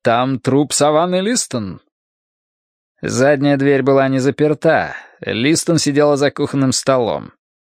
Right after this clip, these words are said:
М, частично. В общем, картина та же, что и с Джиллиан Перри. «Один в один?» — уточнил Горни. «По всей видимости, да». «Где сейчас Лунц?» —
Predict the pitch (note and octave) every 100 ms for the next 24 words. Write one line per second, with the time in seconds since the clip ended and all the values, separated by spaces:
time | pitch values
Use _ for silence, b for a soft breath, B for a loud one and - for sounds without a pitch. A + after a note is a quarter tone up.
0 | _ - - - - - - - - D3+
1 | - - B1 - _ _ _ _ _ _
2 | - G3 - F#3 D#3+ D#3 D3+ B2 E3 D#3
3 | D3 - B2 C3 C3+ C3+ - - A#2+ A2+
4 | G#2 G#2+ A2+ A#2 A#2 - C3+ G2 C2+ -
5 | _ _ _ _ _ _ _ _ _ _
6 | - F#2+ G#2+ B2 A#2+ A2 C3 D#3 - _
7 | - A2 G2+ - G2+ G2+ F#2+ E2 D2+ -
8 | _ _ _ _ _ - G3 F3 E3 D#3+
9 | D#3 D3+ C#3+ - - B2 A#2 G2+ D2+ _
10 | _ _ _ _ _ _ _ _ _ _
11 | _ _ - C3 G#3+ B3+ A3 - F3+ G3+
12 | F#3 - G3 C3+